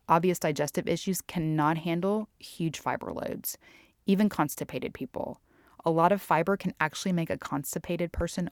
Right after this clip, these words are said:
worse. In fact, some studies show that decrease or removal of fiber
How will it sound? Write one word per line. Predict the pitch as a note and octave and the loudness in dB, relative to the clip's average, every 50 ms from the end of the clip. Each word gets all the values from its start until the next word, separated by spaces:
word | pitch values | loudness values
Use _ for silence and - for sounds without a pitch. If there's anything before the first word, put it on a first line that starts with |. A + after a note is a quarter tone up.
| _ - | _ -4
worse. | D#3+ D3 D3+ D3 - C#3+ - - - - - - _ _ _ _ _ _ _ _ _ _ _ _ _ - | 0 2 4 4 4 2 -2 -6 -6 -8 -8 -10 _ _ _ _ _ _ _ _ _ _ _ _ _ 0
In | F#3 E3+ | 2 2
fact, | - - E3 - - - | 4 6 4 4 4 2
some | - F3+ F3 | 0 0 0
studies | - - F3+ E3+ E3+ E3 - | 0 0 0 0 0 0 -2
show | - - E3+ D#3+ | -2 -2 0 0
that | D#3 D#3 - - - C#3 | 2 0 0 -2 -4 -6
decrease | - E3 F3+ F3+ - - G3 F3 F3 - - A#4 - | -4 -2 -2 -2 -2 0 0 0 0 0 -2 -4 0
or | - D#3 D#3 | 0 2 2
removal | D#3 D#3+ D#3 D3+ D3 D3 D3 D#3 D#3+ F3 F#3+ G3 | 2 2 0 2 2 0 0 0 0 0 0 0
of | - E3+ D3+ | 0 -2 -4
fiber | - - - C#3 B2 C#3+ D3 F3 G#3+ B3+ C#4 C#4+ | -4 -4 -2 -2 0 0 0 2 2 0 0 -2